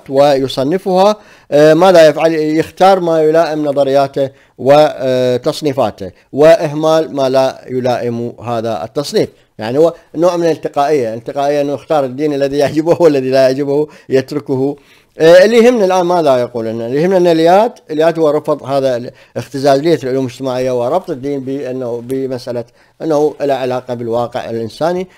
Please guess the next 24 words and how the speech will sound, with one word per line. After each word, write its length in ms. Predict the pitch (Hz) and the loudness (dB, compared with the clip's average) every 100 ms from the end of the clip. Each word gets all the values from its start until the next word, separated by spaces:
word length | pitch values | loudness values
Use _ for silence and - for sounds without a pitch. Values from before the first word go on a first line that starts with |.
| _ | _
له 120 | 160 147 | 0 2
علاقة 260 | 139 135 | 2 -2
بالاقتصاد، 480 | 123 - - 131 123 | -8 -10 -6 -4 -2
له 60 | 120 | -4
علاقة 240 | 120 117 | -6 -10
بالسياسة، 460 | 107 - 120 110 113 | -14 -8 -8 -6 -4
له 80 | |
علاقة 260 | 117 123 127 | -4 -4 -4
بحياة 760 | 120 123 - _ _ 147 180 175 | -6 -8 -10 _ _ 2 4 2
الناس، 480 | 120 139 107 - - _ _ _ _ - | -4 -4 -4 -8 -20 _ _ _ _ -2
لكن 280 | 165 180 170 | 0 0 2
هو 160 | 165 | 4
أصر 520 | 170 165 135 - 160 143 | 4 4 0 0 0 2
إلى 180 | 147 | 0
النهاية 360 | 147 139 135 135 | -2 -4 -2 -2
على 280 | 123 127 127 | -2 -4 -4
أن 260 | 139 147 151 _ _ _ _ _ _ _ - | -4 -4 -6 _ _ _ _ _ _ _ -4
هنالك 340 | 143 190 156 | 2 2 2
عناصر 340 | 139 147 143 131 | 0 0 -2 -2
جوهرية 400 | 127 127 127 123 | -2 0 -2 -4
في 60 | |
الدين 320 | 120 123 127 123 - - | -6 -4 -4 -6 -20 -8
لا 400 | 117 143 170 165 | 2 4 2 0
تختزل. 520 | 139 - 127 95 90 | -14 -12 -14 -12 -16